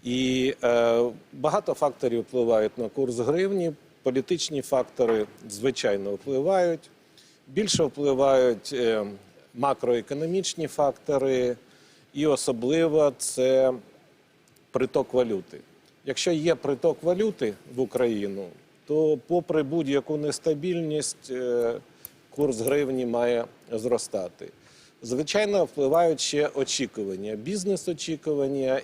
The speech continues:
і очікування людей. Що від влади чекають люди?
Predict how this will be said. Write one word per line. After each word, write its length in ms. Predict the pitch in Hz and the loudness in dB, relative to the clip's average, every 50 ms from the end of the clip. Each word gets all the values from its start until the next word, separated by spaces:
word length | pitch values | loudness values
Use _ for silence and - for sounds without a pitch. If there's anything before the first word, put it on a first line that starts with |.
| - | -6
і 240 | - 123 139 147 151 - | -6 -4 -4 -4 -4 -4
очікування 680 | - 120 - - 156 139 - 143 131 131 135 135 131 127 | -6 -6 -4 -4 -6 -4 -4 -4 -4 -2 -2 -2 -2 -2
людей. 520 | 123 135 131 117 98 104 101 92 90 98 | 0 -2 -2 -2 -2 -4 -4 -4 -6 -6
Що 460 | - - - - - 175 175 175 180 170 - - - _ - 117 | -6 -6 -4 -2 0 2 2 2 2 0 -4 -12 -20 _ -8 -6
від 140 | 143 127 110 | -6 -4 -2
влади 580 | 113 127 131 156 165 175 165 143 160 170 160 156 - _ | -2 0 2 4 4 4 2 2 -2 -6 -6 -8 -12 _
чекають 640 | - - 123 - - 131 131 135 139 139 131 - - | -12 -10 -10 -6 -2 0 2 2 2 2 0 -2 -4
люди? 400 | 120 117 107 98 87 98 101 | -4 -4 -4 -4 -6 -8 -10